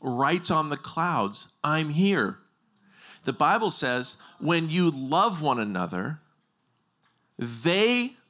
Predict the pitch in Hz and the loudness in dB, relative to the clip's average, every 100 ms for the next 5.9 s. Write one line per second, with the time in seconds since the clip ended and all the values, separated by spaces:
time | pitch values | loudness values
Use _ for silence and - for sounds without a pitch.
0 | _ _ _ _ 160 135 131 127 117 110 | _ _ _ _ -2 2 2 0 -2 0
1 | 120 110 104 _ _ - 127 147 160 156 | 0 0 -4 _ _ -12 0 2 2 0
2 | 147 147 151 175 220 165 170 _ _ _ | -4 -6 -2 -2 -2 -8 -18 _ _ _
3 | _ _ _ _ _ _ _ _ _ _ | _ _ _ _ _ _ _ _ _ _
4 | - 131 - - 147 135 110 98 113 - | -4 -4 -4 -6 -4 -2 -6 -8 -4 -2
5 | 123 110 - 101 98 120 110 95 | -2 -2 -6 -12 -10 -8 -8 -10